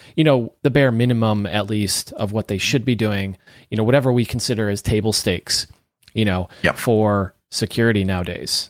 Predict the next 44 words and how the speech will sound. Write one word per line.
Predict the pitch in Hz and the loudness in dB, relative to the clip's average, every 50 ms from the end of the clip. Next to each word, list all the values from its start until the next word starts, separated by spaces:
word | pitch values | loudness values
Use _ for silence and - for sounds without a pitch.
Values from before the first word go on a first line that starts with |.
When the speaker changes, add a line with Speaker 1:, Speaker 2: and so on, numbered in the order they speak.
| _ _ | _ _
Speaker 1:
Uh, | - - 90 82 85 85 - - - | -8 -6 -4 -4 -4 -6 -8 -10 -8
so | - - - 117 104 | -6 -2 0 2 2
I | 95 101 113 | 2 2 2
do, | 107 120 131 127 123 120 117 | 2 2 2 2 2 2 0
I | - 117 | 0 0
do | 101 117 120 107 | 0 2 2 2
like | 110 110 98 - | 2 2 0 0
that. | 110 104 104 104 101 101 | 2 2 4 4 2 2
And, | 101 101 104 | 0 -2 0
and | 110 120 127 | 0 0 2
it's | 123 | 2
something | - 156 143 151 143 | 2 2 2 2 4
that | 143 143 131 | 4 4 4
ransomware | 139 143 151 - - 123 113 110 | 4 2 2 0 0 0 2 2
has | 107 104 | 0 0
done | - 123 113 | 0 -2 -2
too. | 107 - 156 131 101 87 | 0 2 2 2 2 0
Ransomware | 85 92 104 107 - - 123 120 113 110 | 0 -2 -2 -2 -2 -2 0 0 2 2
is, | 107 104 - - - - | 2 0 -2 -4 -6 -4
is, | 107 104 101 - - - _ - - - - - - - _ - | -4 -4 -4 -4 -8 -12 _ -20 -20 -20 -20 -20 -20 -20 _ -6
has | - 110 104 98 | -4 -4 -2 -2
driven | - - 104 113 113 104 117 120 117 117 117 113 113 - _ _ _ _ _ _ | -2 0 2 2 4 4 4 2 2 2 2 0 -2 -4 _ _ _ _ _ _
it | - 117 110 113 | -4 -2 0 0
or | 117 113 110 104 98 | 0 2 2 2 2
raised | 101 110 110 113 110 - - | 2 2 2 2 0 -2 -4
the | 113 | -2
bar | - - 107 110 113 107 101 98 95 | 0 2 4 4 4 4 4 2 0
to | - 113 | -2 -4
some | - - 104 98 | -6 -6 -6 -4
extent, | 98 - - - 98 92 92 - _ _ _ _ _ _ _ _ - | -4 -2 -2 -2 -4 -6 -8 -10 _ _ _ _ _ _ _ _ -12
um, | 90 87 87 | -10 -2 0
Speaker 2:
Yeah. | 87 82 90 87 90 - _ _ _ _ _ _ | 0 0 -2 -4 -12 -16 _ _ _ _ _ _
Speaker 1:
for, | - - - 110 104 - | -8 -4 -2 -2 -2 -2
for | - - 113 | -4 -4 -4
companies | - 123 107 - 98 95 - - | -4 -4 -4 -4 -4 -4 -4 -6
that | 95 95 - | -6 -8 -4
care, | - 123 117 82 87 - - | -4 -4 -4 -4 -6 -10 -12
at | - - 107 104 | -12 -10 -8 -6
least. | - 190 - - - - - - - | -6 -4 -4 -4 -2 0 0 0 0
<laughs> | - - - - - - _ _ _ - | -2 -6 -10 -14 -18 -20 _ _ _ 0
Speaker 2:
Sure. | - - 170 151 - - _ | 2 2 2 0 -2 -8 _
No, | - - 170 | -2 0 2
absolutely, | 110 120 147 - - 151 160 - - 95 | 2 2 0 0 -2 -2 -4 -2 -4 -4
man. | 71 67 76 95 | -4 -4 -6 -8